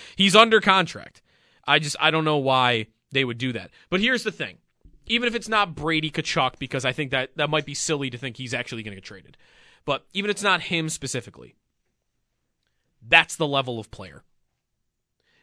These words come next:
Nate, in the six o'clock hour when we were talking about the deadline, said,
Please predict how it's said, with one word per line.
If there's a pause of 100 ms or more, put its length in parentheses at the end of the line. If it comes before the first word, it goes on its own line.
Nate, (220)
in
the
six
o'clock
hour
when
we
were
talking
about
the
deadline, (540)
said,